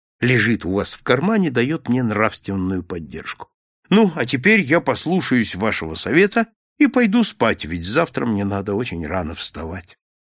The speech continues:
Оберкомби Смит был от природы очень спокойный и смирный человек до тех пор,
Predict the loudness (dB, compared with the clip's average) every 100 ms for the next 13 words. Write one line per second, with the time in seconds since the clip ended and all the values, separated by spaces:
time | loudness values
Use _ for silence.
0 | _ _ _ _ 0 2 0 -2 -4 -4
1 | -4 -4 -6 -10 _ _ _ _ _ _
2 | 0 2 2 0 0 2 0 2 0 0
3 | -4 -2 -2 -4 -2 -4 -2 -2 0 0
4 | -2 -2 -2 0 0 -2 -4 -6 -6 -8
5 | -8 -8 -6 -6 -6 -4 -4